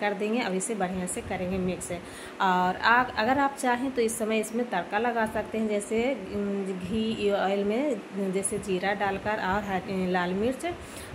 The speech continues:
कड़ी पत्ते डालकर तड़का लगा सकते हैं, लेकिन हमें बिना तड़का के ही बहुत ही perfect लगता है। हम तड़का नहीं लगा रहे हैं, थोड़ी सी हरा धनिया डालकर इसे हम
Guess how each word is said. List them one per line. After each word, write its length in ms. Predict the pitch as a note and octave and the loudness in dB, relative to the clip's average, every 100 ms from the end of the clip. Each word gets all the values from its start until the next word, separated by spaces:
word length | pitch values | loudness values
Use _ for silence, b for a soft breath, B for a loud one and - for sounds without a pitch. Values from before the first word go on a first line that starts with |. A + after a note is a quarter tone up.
| - | 0
कड़ी 140 | G#3 G#3+ | 2 2
पत्ते 320 | A3 G#3 G#3 | 2 0 2
डालकर 340 | F#3+ F#3 A#3+ A#3 G3 | 4 2 2 -2 -2
तड़का 240 | F3 F3+ | -2 -2
लगा 280 | F3 F3 G3+ | -4 -2 -4
सकते 320 | A3+ A3+ A3+ | -2 -4 -2
हैं, 120 | A3+ | 0
लेकिन 260 | G3+ F#3+ G#3+ | 0 -2 -6
हमें 320 | G#3 A3+ A3 | -2 -2 0
बिना 220 | G3 G3 A#3 | 0 0 0
तड़का 360 | B3 G#3+ G#3+ | 0 0 0
के 140 | G3+ G#3 | -2 -2
ही 120 | G#3+ | -2
बहुत 260 | F#3+ G3+ | -2 -4
ही 60 | G#3 G3 | -4 -4
perfect 380 | F#3+ G#3+ G#3+ | -4 -4 -4
लगता 320 | A3+ G#3 - G#3 | -2 -2 -2 -4
है। 140 | A3+ | -2
हम 80 | G#3 | -2
तड़का 340 | F#3 - G#3 | -2 -4 -2
नहीं 200 | G#3 G#3 | -2 0
लगा 240 | A3 G3+ G3+ | 0 0 0
रहे 120 | G#3 | -2
हैं, 220 | A3 A3 | -2 -2
थोड़ी 180 | G3 A3 | 0 0
सी 140 | A3+ | -2
हरा 200 | G3+ G3 | -2 -2
धनिया 360 | G3+ G#3 F#3+ F#3 | -2 -2 -2 -2
डालकर 400 | F3+ F3+ F3+ G#3+ | -2 -2 -4 -4
इसे 200 | F#3 G3 | -4 -4
हम 240 | G#3+ E4+ | -4 -6